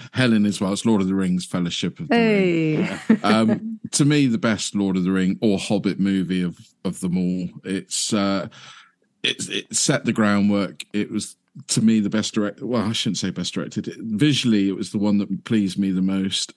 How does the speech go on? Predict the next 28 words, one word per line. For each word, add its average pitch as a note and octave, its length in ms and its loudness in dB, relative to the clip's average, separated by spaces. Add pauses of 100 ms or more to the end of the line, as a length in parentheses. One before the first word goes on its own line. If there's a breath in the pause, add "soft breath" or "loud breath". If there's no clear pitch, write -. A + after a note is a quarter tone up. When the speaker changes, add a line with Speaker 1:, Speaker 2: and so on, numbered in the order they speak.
(140)
Speaker 1:
I B2+ 140 -2
d-, C3 240 -6
it A2+ 240 -12
just - 380 -2 (220)
a A#2 60 -4
complete B2 420 -2
package G2+ 440 -6
and G2 100 -4
set - 220 -2
you F#2+ 120 -2
on G#2+ 120 2
the - 60 -2
Speaker 2:
Mm. D#3 80 -8
Speaker 1:
path F#2+ 380 -6 (600 loud breath)
to - 100 0
the G#2+ 100 6
rest G#2+ 280 2
of G#2 60 4
the G2 60 4
movies. G2+ 560 0 (120)
It's, - 600 -6 (440)
I'd D3 140 2
forgotten F3 340 0
how D#3+ 220 4
good C3 320 2
it F#2 120 -2
really G2 460 0
was G#2+ 460 -4